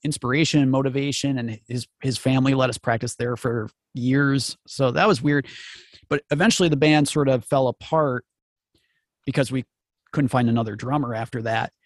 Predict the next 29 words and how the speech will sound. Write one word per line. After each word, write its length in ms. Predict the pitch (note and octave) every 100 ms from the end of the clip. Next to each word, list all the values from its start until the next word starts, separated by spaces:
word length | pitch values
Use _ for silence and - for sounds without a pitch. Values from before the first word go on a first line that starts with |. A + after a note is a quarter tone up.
| - C3+
And 100 | C#3+
Kevin 280 | G3 G#3+
got 180 | F3+ D3+
into 120 | C3+
Nobody 380 | B2 C#3 C3 A2+
Cares. 500 | - G3 A3 C3+ A2
So 140 | - C3+
Nobody 380 | E3+ A#3 G#3+
Cares 340 | - F3 F3+ D#3+
starts 300 | D3+ C#3+ -
to 60 |
become 560 | B2+ C#3 - C#3+ B2+ A2+ _ _ _ -
ex-, 200 | B2 -
significantly 840 | - - C#3+ B2+ F3 F3 D3 C3+ C3+
more 200 | B2+ B2
important 400 | A2+ - A#2 A2+
in 80 | A#2
Kevin's 400 | - B2 A#2 A#2+
life. 340 | A#2+ A#2+ A#2+ _ - - - _ -
And 360 | C3+ A#2+ A2 - _ _
Vinnie 300 | - A#2 C#3+ C#3+
Minervino 680 | C3 A#2 C3+ D3+ C3+ B2+ A#2+
ending 220 | C3 B2+
up 140 | A#2
in 80 | A#2
the 60 | A2+
band, 460 | A2+ A2 G#2+ B2+ -
I 60 | B2+
mean, 220 | A#2+